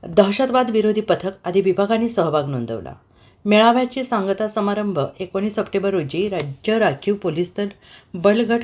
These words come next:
क्रमांक दोन येथे पार पडला. या कार्यक्रमाला माननीय श्रीमती रश्मी शुक्ला,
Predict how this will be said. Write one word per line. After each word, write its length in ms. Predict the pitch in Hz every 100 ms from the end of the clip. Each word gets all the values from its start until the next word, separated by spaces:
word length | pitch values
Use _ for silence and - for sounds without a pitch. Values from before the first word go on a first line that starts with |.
| -
क्रमांक 360 | 190 185 190
दोन 260 | 214 175 202
येथे 220 | 190 165
पार 200 | 160 135
पडला. 360 | 117 113 123 120
या 160 | 139
कार्यक्रमाला 600 | 135 151 156 185 185 190
माननीय 400 | 202 190 190 202
श्रीमती 420 | 202 196 185 185 196
रश्मी 320 | 175 - 180
शुक्ला, 340 | 190 135 113